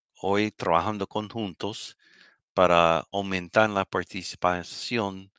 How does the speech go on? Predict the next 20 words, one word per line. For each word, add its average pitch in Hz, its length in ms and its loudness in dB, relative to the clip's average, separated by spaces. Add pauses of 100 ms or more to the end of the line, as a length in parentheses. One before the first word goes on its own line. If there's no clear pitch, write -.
(300)
de 95 140 -2
nuestra 92 420 0
población, 78 680 -4
de 76 120 -10
nuestra 80 440 -10
gente 95 640 -6 (520)
en 90 160 -8
este 87 240 -4
estudio, 85 420 -6
porque 85 520 -4 (500)
nosotros 107 640 -4
necesitamos, 101 840 -6 (600)
am, 85 500 -2
saber 95 520 2
si - 200 -6
esto 90 220 -4
va 95 100 2
a - 40 0
causar 95 560 -2
problemas 87 720 -6